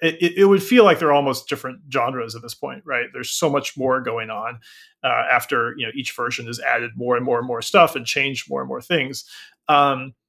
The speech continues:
but I think that I think that Civ one could have only succeeded with a designer like Sid, who, like, really has a, like, a, a hard-tuned eye for,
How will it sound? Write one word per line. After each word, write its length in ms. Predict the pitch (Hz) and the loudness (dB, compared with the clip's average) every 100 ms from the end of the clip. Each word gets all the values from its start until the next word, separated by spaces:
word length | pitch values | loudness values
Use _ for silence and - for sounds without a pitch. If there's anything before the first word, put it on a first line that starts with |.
| - - | -20 -2
but 200 | 135 165 | 4 6
I 140 | 156 | 6
think 300 | 175 233 240 | 4 4 2
that 180 | 208 170 - _ _ _ _ _ _ _ 147 | 4 2 2 _ _ _ _ _ _ _ 0
I 60 | |
think 240 | 160 240 - | 4 4 4
that 180 | - - | 0 2
Civ 260 | - 196 | 4 4
one 300 | 139 156 185 | 6 4 4
could 120 | 180 151 | 0 -2
have 100 | 131 | 0
only 380 | 160 190 208 | 2 4 4
succeeded 680 | 202 - - 196 156 131 123 | 2 -2 -4 0 2 0 0
with 140 | 139 151 | -2 -2
a 60 | |
designer 440 | 139 123 127 139 143 | -2 -2 -2 -2 0
like 200 | 127 123 | 0 -2
Sid, 480 | - 131 160 202 196 _ _ - | -4 -2 -2 -4 -8 _ _ -6
who, 100 | 147 | 0
like, 300 | 143 143 143 | 2 2 0
really 540 | 139 151 175 185 180 | -2 4 6 6 4
has 180 | 139 147 | 4 4
a, 80 | 143 | 4
like, 220 | 135 127 | 2 2
a, 240 | 131 127 127 _ _ _ _ | 2 0 -4 _ _ _ _
a 60 | 127 | -2
hard-tuned 1160 | - - - 156 175 196 185 - 165 160 156 | -2 -4 4 6 8 4 0 0 2 2 0
eye 420 | 151 127 139 147 160 | 0 4 4 4 0
for, 580 | - 135 131 127 131 | -4 -2 2 2 0